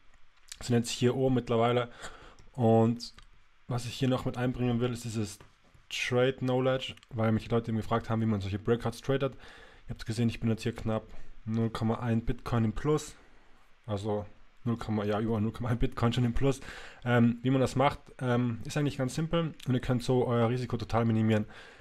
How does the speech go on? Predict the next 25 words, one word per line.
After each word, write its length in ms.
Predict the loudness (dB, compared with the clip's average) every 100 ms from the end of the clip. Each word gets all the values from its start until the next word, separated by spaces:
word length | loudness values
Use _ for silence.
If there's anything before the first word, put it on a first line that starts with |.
| -4
Seht 220 | -4 0
hier, 300 | 2 2 4
wir 80 | 4
haben 100 | 4
hier 140 | 4
wieder 100 | 2
dieses 240 | 2 -2 10
Triangles. 480 | 12 12 6 -2
Triangles 600 | 0 4 6 6 4 -2 4 6 6 4
<laughs> 360 | -2 -12 -16 -12
sind 200 | -2 0
im 100 | 2
Bitcoin 320 | 0 0 0
einfach 160 | 0 0
so 120 | 0
akkurat 380 | 2 4 4 0
die 40 |
letzten 280 | -4 -8 -6
Tage. 260 | 0 0 2
Immer 280 | 2 2
Triangles 380 | 2 2 2 2
und 60 | 0
dann 100 | -2
im 100 | 2
Breakout. 480 | 2 2 -2 -2